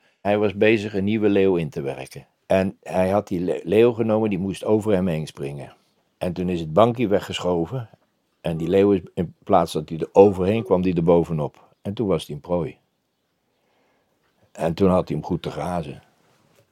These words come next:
Dus een, een stuk uit zijn gezicht ge-, gebeten, dat hing er als een los vel bij. En het was hier, was die opengetrokken. En, eh, nou,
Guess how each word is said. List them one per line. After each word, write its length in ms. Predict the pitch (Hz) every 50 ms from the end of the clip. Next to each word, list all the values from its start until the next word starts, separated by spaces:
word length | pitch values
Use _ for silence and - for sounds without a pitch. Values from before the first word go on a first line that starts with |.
| _ _
Dus 220 | _ 82 80 - - -
een, 300 | 78 71 - 80 - -
een 80 | 78
stuk 260 | - - 82 78 -
uit 160 | 90 80 80 -
zijn 140 | - 76
gezicht 340 | 76 80 78 87 85 76 -
ge-, 240 | - 82 80 76 76
gebeten, 560 | - - 73 76 76 80 80 80 73 - 82
dat 160 | 76 80 76
hing 220 | - 80 82 80 78
er 60 | 76
als 120 | 80 78
een 120 | 80 78 78
los 200 | 78 78 76 -
vel 260 | - 78 71 73 76
bij. 360 | 76 73 73 76 76 78 67
En 180 | 71 71 62 - _ - - - - - - - _ _
het 140 | 76 78 76
was 200 | 80 82 78 -
hier, 340 | 73 76 76 78 78 76 76
was 180 | 80 73 -
die 180 | - - 73 76
opengetrokken. 1040 | 78 80 82 82 - 73 - 80 78 - 78 76 76 76 - - - 80 78 78
En, 260 | 73 73 73 71 71 71
eh, 480 | 69 69 69 69 65 - - - 69
nou, 200 | 76 85 82 78